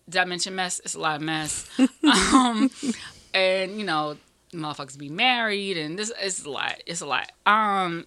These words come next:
Speaker 1: so people have, like, whole office relationships that are separate from their home relationships. It's just a lot. So, yeah. But I only did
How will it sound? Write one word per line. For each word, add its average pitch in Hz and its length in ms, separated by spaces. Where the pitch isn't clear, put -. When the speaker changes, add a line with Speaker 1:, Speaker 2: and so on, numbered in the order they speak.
Speaker 1:
so 175 440
people 202 220
have, 180 200
like, 160 260
whole 180 300
office 190 260
relationships 175 540
that 160 100
are 156 60
separate 156 260
from 160 120
their 147 100
home 202 240
relationships. 185 580
It's 220 140
just 254 140
a 131 40
lot. - 280
So, 185 840
yeah. 220 340
But 214 280
I 185 120
only 214 340
did 190 460